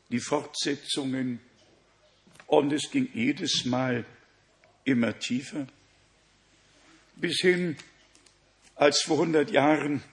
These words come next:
die Pfingsterweckung zum Durchbruch kam, und es war tatsächlich genau jetzt, vor hundert Jahren, neunzehnhundertsechs,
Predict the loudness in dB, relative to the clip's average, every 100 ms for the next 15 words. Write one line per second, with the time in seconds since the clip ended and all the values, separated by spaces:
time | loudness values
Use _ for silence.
0 | _ _ _ _ _ _ _ _ _ -2
1 | 0 0 -2 -2 -4 -8 0 0 2 -4
2 | -4 -4 -4 -4 -8 -12 -20 _ -20 -20
3 | _ _ _ _ -6 -4 -2 0 0 0
4 | -6 -10 -10 -4 -2 0 -2 -6 -10 _
5 | _ _ _ _ -8 -2 2 2 2 -6
6 | -6 -6 -6 -6 -4 -4 -6 -14 -20 _
7 | _ -2 0 0 0 0 0 -4 -12 -20
8 | _ -4 2 2 0 -10 -10 -12 -18 _
9 | _ _ -16 -4 -2 0 0 0 0 -2
10 | -14 -20 _ -2 0 -2 -4 -8 -8 -12
11 | _ _ _ _ _ _ -2 4 6 4
12 | -2 -2 0 2 0 -2 -6 0 0 2
13 | -4 -2 -4